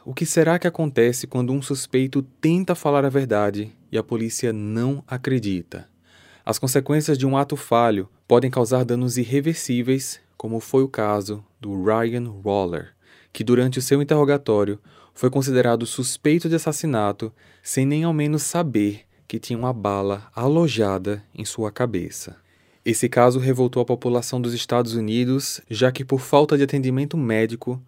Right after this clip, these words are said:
Ryan carregou pelo resto da vida sequelas severas como perda de visão, falhas cognitivas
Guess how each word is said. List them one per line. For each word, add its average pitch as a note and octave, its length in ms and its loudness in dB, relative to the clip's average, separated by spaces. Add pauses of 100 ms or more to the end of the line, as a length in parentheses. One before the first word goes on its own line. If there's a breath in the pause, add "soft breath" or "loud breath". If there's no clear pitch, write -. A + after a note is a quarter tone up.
(120)
Ryan A#2 460 2
carregou A#2+ 500 -2
pelo A#2+ 220 -4
resto D#3 540 0
da D#3+ 100 0
vida A2 480 -2 (340 soft breath)
sequelas A#2+ 600 -2
severas G#2+ 800 2
como G2+ 320 -8
perda D3+ 360 2
de D3 120 -4
visão, G#2+ 560 -2 (200)
falhas D3 460 0
cognitivas B2 960 -4